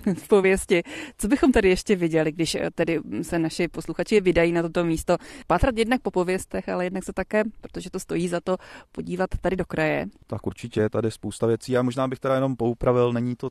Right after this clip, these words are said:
Speaker 2: ta silnička, ale je to polní cesta, po které měl běžet ohnivý muž. No a ptala jste se, co je tady zajímavého ještě na Cholticku, nebo spíš v Cholticích samotných, tak určitě tím asi nejznámějším bude raně barokní zámek, který se tady nachází.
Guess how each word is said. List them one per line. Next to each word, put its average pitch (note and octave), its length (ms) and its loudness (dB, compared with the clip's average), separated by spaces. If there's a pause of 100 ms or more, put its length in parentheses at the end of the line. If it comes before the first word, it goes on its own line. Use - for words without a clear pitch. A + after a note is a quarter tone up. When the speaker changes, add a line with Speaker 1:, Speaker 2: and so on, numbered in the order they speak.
Speaker 2:
ta B2 100 -10
silnička, A2+ 640 -4
ale A2 160 -4
je A#2 40 -8
to B2 100 -8
polní B2 280 -4
cesta, - 380 -8
po - 80 -12
které G#2+ 260 -6
měl A2+ 200 0
běžet A#2 340 0 (140)
ohnivý A#2+ 460 2
muž. C3 340 0
No C3 180 0
a A#2+ 200 2 (400)
ptala B2 100 4
jste - 140 -6
se, C3 140 -4
co C3+ 100 0
je B2+ 60 2
tady C3+ 160 2
zajímavého A#2+ 460 2
ještě C3+ 400 -4
na A#2 260 -6
Cholticku, B2 560 -6
nebo A2+ 180 0
spíš - 220 -14
v - 40 -18
Cholticích A#2 520 -6
samotných, A#2 460 -4
tak - 160 -4
určitě B2+ 340 -4
tím B2+ 180 -2
asi B2+ 200 -4
nejznámějším A#2 760 -2
bude A#2 280 0
raně A#2 220 0
barokní A2+ 440 0
zámek, G2+ 380 -2
který - 180 -10
se - 140 -8
tady A#2 180 -4
nachází. A2 680 -4